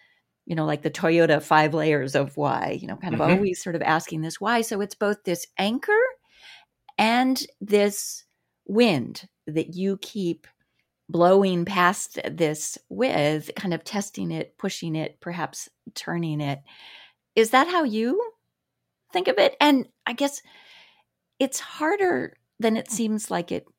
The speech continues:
Speaker 1: should be to do. Any
Speaker 2: Hmm.
Speaker 1: thoughts about why that is?
Speaker 2: Yeah, so let's, let's start in that reverse order. I think the reason it's hard, I'm gonna,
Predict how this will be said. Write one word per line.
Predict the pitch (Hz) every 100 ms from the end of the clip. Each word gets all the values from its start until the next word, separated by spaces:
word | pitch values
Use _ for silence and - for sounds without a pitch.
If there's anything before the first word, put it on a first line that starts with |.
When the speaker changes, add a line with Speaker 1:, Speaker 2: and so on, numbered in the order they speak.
| _ _ _ _
Speaker 1:
should | - 190 175
be | 185
to | 170 147
do. | - 139 - - - _ _ _ _ _ -
Any | 240
Speaker 2:
Hmm. | 247
Speaker 1:
thoughts | 208 233 -
about | 208 -
why | 170 165 185
that | - 185 -
is? | 156 165 247 294 - - _ _ _ _ _ _ - _ - _ _ _ _
Speaker 2:
Yeah, | 156 147 131 107
so | - 156
let's, | 180 185 - -
let's | 156 170
start | - - - - - 131 123
in | 110
that | 104 110 92
reverse | 101 98 80 104 101 - - - -
order. | 101 98 90 85 _ _ _ _ _
I | 135
think | 160 - 208 185
the | 147
reason | 107 120 127 - 117 107 101 _ _ -
it's | 113
hard, | - - 113 110 110 107
I'm | 117
gonna, | 110 98